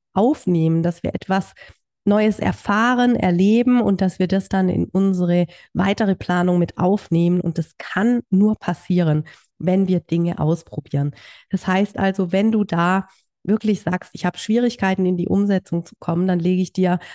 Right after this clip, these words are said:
ans Herz, schneller in die Umsetzung zu kommen, nicht noch mehr zu planen, noch mehr nachzudenken, noch mehr Mindset-Arbeit zu machen, sondern Wege zu finden, wie es einfacher für dich werden kann,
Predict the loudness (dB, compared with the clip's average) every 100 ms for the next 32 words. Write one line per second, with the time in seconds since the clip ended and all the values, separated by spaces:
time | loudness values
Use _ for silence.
0 | -10 -2 -2 0 0 0 -2 -10 -20 -20
1 | -12 -4 0 2 4 4 4 2 2 2
2 | 2 2 2 0 -2 -4 -4 -8 -2 0
3 | 2 2 0 0 -2 2 2 2 2 -2
4 | -8 -6 -2 0 0 0 2 0 0 2
5 | 4 4 4 2 -2 -4 -2 0 0 0
6 | 2 4 4 2 2 2 0 -2 -4 -2
7 | 0 2 0 -2 -2 0 0 -2 -4 -14
8 | -20 _ -18 -4 0 2 2 0 0 -4
9 | -2 0 2 2 0 -4 -20 _ 0 0
10 | 0 -4 0 0 0 -2 -2 -2 -2 -4
11 | -4 -2 0 -2 -2 -2 0